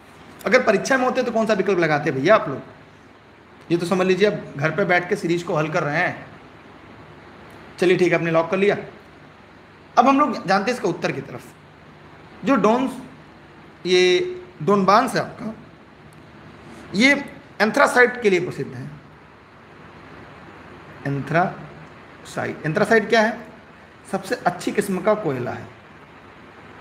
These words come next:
आप बताइए, इसलिए इस प्रश्न का उत्तर आप, आपके हिसाब से क्या होगा? मैंने पूरा हिंट दे दिया है, आपके सामने दिख भी रहा होगा। चलिए यहाँ पे ध्यान से देखते हैं,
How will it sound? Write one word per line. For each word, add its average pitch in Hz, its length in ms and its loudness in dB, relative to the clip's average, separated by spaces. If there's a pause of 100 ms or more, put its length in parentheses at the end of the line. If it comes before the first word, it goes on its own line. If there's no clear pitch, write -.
(500)
आप 180 100 6
बताइए, 202 600 0
इसलिए 208 320 -4
इस 233 200 -10
प्रश्न 202 260 -8
का 196 80 -2
उत्तर 196 260 -2
आप, - 320 -4
आपके 202 200 2
हिसाब 156 220 -4
से - 120 -10
क्या - 140 -14
होगा? - 200 -16 (840)
मैंने 190 140 4
पूरा 202 220 2
हिंट 196 200 2
दे 190 140 4
दिया 208 180 2
है, 233 80 2
आपके 190 220 0
सामने 180 300 -4
दिख 147 180 -8
भी 175 180 -2
रहा 139 120 -4
होगा। 113 300 -12 (4000)
चलिए 202 160 2
यहाँ 202 140 4
पे 208 60 -2
ध्यान 165 200 -2
से 190 60 -2
देखते 190 240 -4
हैं, 196 240 -4